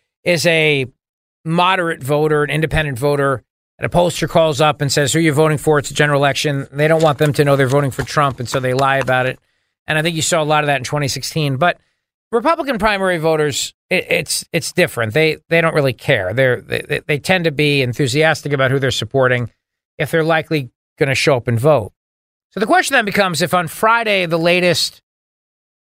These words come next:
latest poll out of New Hampshire had Trump at forty-five, Haley at thirty-one, and, and Christie at nine. He dropped out, you know, right before that poll was taken, or during when the poll was taken, I should say. DeSantis is at six. Ramaswamy's at six, and then you have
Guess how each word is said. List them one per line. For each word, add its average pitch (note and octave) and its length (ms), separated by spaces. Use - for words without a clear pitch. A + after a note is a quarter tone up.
latest C4 320
poll A#3 200
out G#3 100
of F#3+ 80
New E3+ 40
Hampshire F3+ 420
had E3 180
Trump F#3+ 240
at E3 60
forty-five, D#3+ 640
Haley E3+ 340
at - 80
thirty-one, D3 720
and, C#3+ 340
and C3 220
Christie F#3 400
at - 80
nine. C3+ 600
He D3+ 120
dropped D#3+ 340
out, C3 340
you D3 60
know, C3+ 80
right C#3+ 220
before C3+ 320
that A#2+ 160
poll C#3+ 180
was B2 160
taken, C3+ 300
or A#2 80
during C#3 260
when A#2 100
the A2+ 60
poll B2 200
was A2+ 120
taken, A2+ 260
I G#2+ 60
should - 160
say. A2+ 220
DeSantis E3+ 360
is C#3 120
at G#2 120
six. - 720
Ramaswamy's E3 580
at D3 120
six, - 420
and C#3+ 140
then D#3 100
you D3 80
have C3+ 500